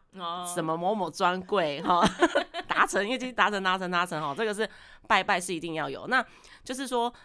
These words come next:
Speaker 2: 周年庆开打，我们每一天在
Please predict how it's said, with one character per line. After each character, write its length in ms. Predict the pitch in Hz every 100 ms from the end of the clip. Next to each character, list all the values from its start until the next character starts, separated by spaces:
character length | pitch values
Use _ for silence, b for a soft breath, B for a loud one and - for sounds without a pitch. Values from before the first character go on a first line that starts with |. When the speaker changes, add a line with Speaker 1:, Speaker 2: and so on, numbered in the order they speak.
| B -
Speaker 2:
周 140 | 247 254
年 80 | 202
庆 140 | 220
开 240 | - 196
打， 200 | 202 127
我 100 | 156
们 100 | 165
每 240 | 175 170 143
一 140 | 175
天 480 | 208 - 185 175 190
在 340 | - 214 170